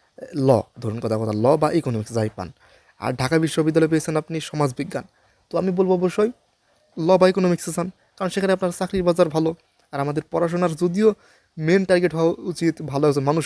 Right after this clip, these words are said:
হওয়া, কিন্তু এটা তো সত্য যে আপনাকে চাকরি তো করতে হবে, চাকরির জন্যই তো মেইন আসলে পড়া আমাদের বাংলাদেশে। তো চাকরি পেতে হলে আপনাকে সেখানে যেতে হবে, আপনাকে ঢাকা বিশ্ববিদ্যালয়ে মাঠ ত্যাগ করতে হবে। আর ত্যাগ না করতে পারলে কিন্তু, কারণ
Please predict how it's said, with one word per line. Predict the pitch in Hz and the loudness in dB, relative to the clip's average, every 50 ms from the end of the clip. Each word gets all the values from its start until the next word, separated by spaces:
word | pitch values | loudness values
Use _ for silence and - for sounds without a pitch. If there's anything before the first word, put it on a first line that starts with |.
| - | -2
হওয়া, | 147 143 160 - _ _ _ _ _ _ - | -4 -6 -6 -8 _ _ _ _ _ _ -10
কিন্তু | 170 160 156 165 170 160 156 - _ _ _ _ _ _ - | -10 -8 -2 0 0 0 0 -2 _ _ _ _ _ _ -4
এটা | - 165 175 175 | -2 -2 0 0
তো | 165 - | 0 0
সত্য | 180 175 - - 156 143 | 0 0 0 0 0 2
যে | 147 139 | 2 0
আপনাকে | - 151 135 143 - - | 0 -2 -8 -8 -6 -6
চাকরি | 156 151 180 160 | -6 -4 -2 -2
তো | 151 151 170 | -2 -2 -2
করতে | 165 151 - | -4 -4 -4
হবে, | 147 135 147 135 - _ _ _ _ _ _ - | -4 -2 -2 -4 -6 _ _ _ _ _ _ -10
চাকরির | 147 - - 160 147 156 | -8 -4 -4 -4 -2 -2
জন্যই | 151 151 165 165 | -2 -2 -4 -4
তো | 175 160 | -4 -4
মেইন | 160 160 160 147 | -4 -4 -6 -6
আসলে | - 160 151 156 | -8 -10 -10 -8
পড়া | - 156 147 143 | -4 -2 0 0
আমাদের | 143 139 147 143 | 0 0 0 0
বাংলাদেশে। | 139 147 143 143 135 - 139 127 - _ _ _ _ _ _ _ _ _ _ _ _ _ _ _ _ _ _ _ _ _ _ _ - | 0 0 0 -2 -2 -2 -2 -6 -6 _ _ _ _ _ _ _ _ _ _ _ _ _ _ _ _ _ _ _ _ _ _ _ -12
তো | 143 - 131 | -8 -4 -4
চাকরি | 135 - 165 156 | -4 -2 -2 -2
পেতে | 165 156 151 143 | 0 0 2 2
হলে | 151 147 147 147 - _ _ _ - 120 | 2 2 0 -2 -4 _ _ _ -14 -10
আপনাকে | 135 147 143 135 143 | -6 -4 -2 -2 0
সেখানে | 147 143 147 139 | 0 0 2 2
যেতে | 156 151 147 | 2 2 2
হবে, | 143 135 143 143 - _ _ _ - - - 139 | 2 2 0 -2 -4 _ _ _ -18 -10 -8 -8
আপনাকে | 139 143 139 139 139 139 | -6 -4 -4 -4 -4 -4
ঢাকা | 139 143 143 147 | -4 -4 -4 -4
বিশ্ববিদ্যালয়ে | 139 - 151 143 143 143 151 147 143 139 | -4 -4 -4 -4 -2 2 2 2 2 2
মাঠ | 143 139 135 _ _ | 0 -2 -4 _ _
ত্যাগ | 180 170 170 - - | -6 -6 -6 -6 -8
করতে | 180 160 - 156 151 | -10 -8 -4 -2 -2
হবে। | 147 147 156 156 - _ _ _ _ _ _ _ _ - | 0 0 -2 -4 -4 _ _ _ _ _ _ _ _ -16
আর | 139 127 - | -16 -12 -6
ত্যাগ | - 160 151 160 | -4 -4 -2 -2
না | 165 160 156 | -2 -2 -2
করতে | 160 156 170 151 | -2 -4 -4 -2
পারলে | 156 151 147 151 147 156 | 0 0 0 0 0 -2
কিন্তু, | 151 147 - 190 202 - _ _ _ _ _ _ - | -6 -6 -6 -8 -8 -8 _ _ _ _ _ _ -6
কারণ | - 170 | -4 -2